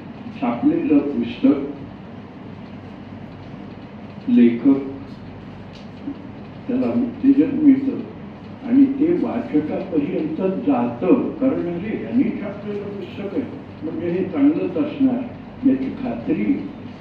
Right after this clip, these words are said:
वाचकाला होते. तेव्हा हे सगळी काय म्हणतात त्याला, म्हणजे कुठं विचार असं म्हणतो, कारण वगैरे नाही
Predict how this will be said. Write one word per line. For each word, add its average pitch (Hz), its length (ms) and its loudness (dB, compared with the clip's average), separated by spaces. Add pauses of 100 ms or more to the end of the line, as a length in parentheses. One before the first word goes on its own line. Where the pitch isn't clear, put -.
(140)
वाचकाला 269 460 0
होते. - 560 0 (440)
तेव्हा 269 280 6
हे 302 100 4
सगळी 269 500 6
काय - 2750 -10
म्हणतात 277 380 -4
त्याला, 277 420 -6
म्हणजे 262 220 -4
कुठं - 560 -6
विचार - 800 -6
असं - 220 -10
म्हणतो, 247 500 -6
कारण 285 440 0
वगैरे 240 320 0
नाही 277 280 4